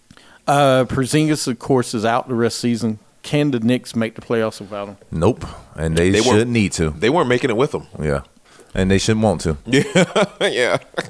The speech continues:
Speaker 2: Go ahead and get a
Speaker 1: Get
Speaker 2: good
Speaker 1: draft
Speaker 2: pick.
Speaker 1: picks.
Speaker 3: Get some, get s-
Speaker 2: They cleaning house now. Courtney Lee is out there for your, for your wanting. Michael Beasley, if you
Speaker 3: Yep.
Speaker 2: want him, you can have him. They, they're trying to clean house. They wanna play these young players, and they're hoping to get some money.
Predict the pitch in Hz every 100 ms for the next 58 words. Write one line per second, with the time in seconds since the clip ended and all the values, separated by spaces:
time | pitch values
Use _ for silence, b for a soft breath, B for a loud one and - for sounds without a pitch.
0 | - 73 76 85 98 95 85 98 101 -
1 | 95 95 101 120 - 90 - - 82 127
2 | - 92 80 90 123 - 107 147 175 170
3 | 160 156 147 131 135 139 104 - 139 120
4 | 120 113 143 143 135 131 131 131 120 131
5 | 127 - 131 127 123 127 117 - - -
6 | 131 127 123 127 123 127 117 107 95 98
7 | 139 143 139 131 127 123 120 127 131 139
8 | 135 131 131 127 135 127 127 131 131 B
9 | B B B B B B 85 95 120 113
10 | 113 117 135 117 101 123 123 120 113 110
11 | 107 101 104 101 101 104 104 107 107 104
12 | 101 101 98 95 90 92 98 101 92 85
13 | 82 - 87 85